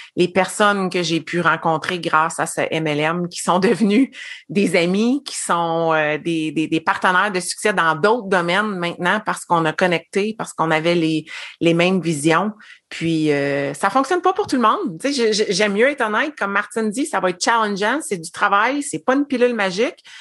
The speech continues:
Puis, il y a des gens pour qui ça ne fonctionne pas, cette structure-là, mais j'ose dire qu'il y a des gens qui sont peut-être plus faits pour être des employés que d'être des gens qui veulent se déployer, puis ainsi de suite. Puis c'est correct.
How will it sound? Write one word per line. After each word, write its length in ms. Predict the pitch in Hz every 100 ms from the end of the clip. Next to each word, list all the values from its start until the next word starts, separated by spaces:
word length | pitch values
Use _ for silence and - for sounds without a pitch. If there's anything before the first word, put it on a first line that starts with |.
| - _ _
Puis, 220 | 262 262 -
il 40 |
y 40 | 240
a 40 |
des 160 | 233 254
gens 140 | 269 403
pour 140 | - -
qui 220 | - 240
ça 180 | 208 196
ne 140 | 190
fonctionne 500 | - 208 202 196 180
pas, 160 | 202 208
cette 220 | 170 170
structure-là, 580 | - 175 - 185 175 202
mais 240 | 170 160 - - - -
j'ose 220 | 220 226
dire 180 | 185 277
qu'il 120 | 277
y 40 | 240
a 40 |
des 80 | 220
gens 180 | 196 226
qui 220 | - 214
sont 160 | 240 233
peut-être 400 | 233 254 254 -
plus 260 | - 262 -
faits 220 | 269 -
pour 160 | 214 190
être 120 | 190
des 200 | 190 180
employés 500 | 175 180 180 180 202
que 100 | 190
d'être 220 | 170 175
des 140 | 180 165
gens 180 | 175
qui 160 | 190 170
veulent 260 | 156 180 175
se 140 | -
déployer, 640 | 151 180 180 180 165 190
puis 160 | 190 180
ainsi 120 | 170
de 100 | -
suite. 80 | -
Puis 80 | -
c'est 120 | 262
correct. 500 | - - 202 427 -